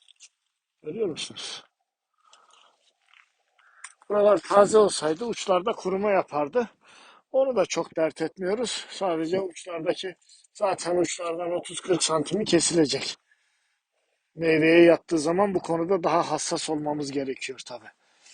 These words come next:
Meyveye yatacağı zaman hiç boşluk bırakmamamız lazım. Yani hiçbir şekilde en ucu bile dondan etkilenmemesi lazım. Mesela bakın, bunun ucunda şu kadar bölüm etkilenecek.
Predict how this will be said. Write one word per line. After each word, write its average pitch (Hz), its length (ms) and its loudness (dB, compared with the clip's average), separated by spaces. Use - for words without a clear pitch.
Meyveye 143 380 4
yatacağı 143 440 4
zaman 165 320 2
hiç - 280 -4
boşluk 160 440 2
bırakmamamız 135 720 0
lazım. 135 320 0
Yani 147 200 2
hiçbir 156 440 2
şekilde 151 500 2
en 185 220 6
ucu 170 340 2
bile 180 260 6
dondan 165 380 0
etkilenmemesi 165 800 0
lazım. 127 280 -8
Mesela 165 360 -4
bakın, 165 280 -6
bunun 208 580 4
ucunda 190 600 0
şu 202 140 -6
kadar 170 380 0
bölüm 196 260 0
etkilenecek. 170 840 -2